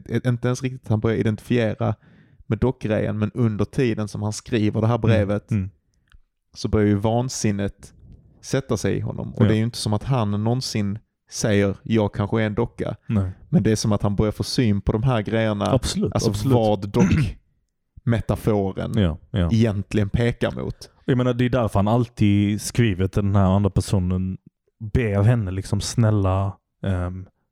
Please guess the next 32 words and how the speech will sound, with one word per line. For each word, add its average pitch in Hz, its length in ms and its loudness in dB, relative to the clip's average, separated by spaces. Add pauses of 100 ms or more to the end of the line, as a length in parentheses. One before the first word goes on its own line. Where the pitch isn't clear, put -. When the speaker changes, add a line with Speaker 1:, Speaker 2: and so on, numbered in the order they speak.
(220)
Speaker 2:
erkänn 101 540 0
i 92 60 -4
princip - 520 -2
att - 160 -2
det 95 80 0
var 95 100 4
du 95 180 4
som 98 140 -2
Speaker 1:
Att 95 60 0
det 113 60 0
Speaker 2:
hittade 104 80 2
Speaker 1:
var 104 60 4
du. 101 100 2
Speaker 2:
på 95 160 2
allting." 95 340 -4
Speaker 1:
Att 104 100 -4
Speaker 2:
För - 80 4
Speaker 1:
det 139 40 4
Speaker 2:
att 104 80 2
Speaker 1:
här 104 60 -4
Speaker 2:
han 151 160 2
är 160 40 4
Speaker 1:
inte 156 100 2
Speaker 2:
så 160 100 2
rädd 143 460 -2
för 127 160 0
att 113 80 -2
det 120 80 0
ska - 160 -2
vara 123 320 2
sant. 131 460 -6
Speaker 1:
Ja. 101 260 -2